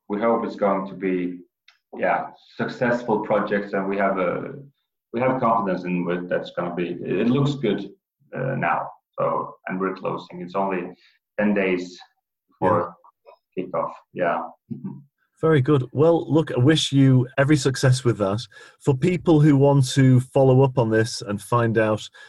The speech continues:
Speaker 2: uh, what's happening in the Faroe Islands on the twenty-sixth and twenty-seventh, and in fact, what was, what was achieved afterwards, they go to, uh, visit faroe islands dot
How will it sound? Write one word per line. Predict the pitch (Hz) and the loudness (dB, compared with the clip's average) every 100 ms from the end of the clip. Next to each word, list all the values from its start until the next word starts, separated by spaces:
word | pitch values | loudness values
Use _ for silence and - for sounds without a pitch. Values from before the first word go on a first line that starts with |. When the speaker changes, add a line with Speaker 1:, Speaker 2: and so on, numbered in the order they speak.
| - | -10
Speaker 2:
uh, | 107 104 | 0 2
what's | 117 107 | 2 2
happening | 131 127 123 | 2 2 2
in | 113 | 0
the | 113 | 0
Faroe | 117 113 110 | 2 2 4
Islands | 110 110 107 101 - | 2 2 0 -4 -4
on | 117 117 | -2 0
the | |
twenty-sixth | 117 113 104 123 113 107 | 0 -2 -2 -4 -4 -4
and | 104 | -4
twenty-seventh, | 110 104 - 98 98 - - - - | -2 -2 -2 -4 -4 -10 -20 -16 0
and | 131 127 120 | 4 4 4
in | 117 | 0
fact, | 127 110 - | -2 -2 -4
what | 107 113 | -2 0
was, | 110 101 - - | 0 -2 -6 -8
what | 104 113 | -2 -2
was | 104 | -2
achieved | 98 - 131 113 98 - | -4 0 2 2 -2 -2
afterwards, | 120 127 107 92 - - - _ 113 | -2 -2 -4 -4 -8 -20 -20 _ -2
they | |
go | 120 135 127 | 2 2 4
to, | 131 127 123 | 4 4 2
uh, | 117 104 | 2 2
visit | 139 139 | 2 0
faroe | - 143 139 135 | 2 2 4 4
islands | 135 131 127 127 | 4 4 4 2
dot | - 127 - | 0 -2 -4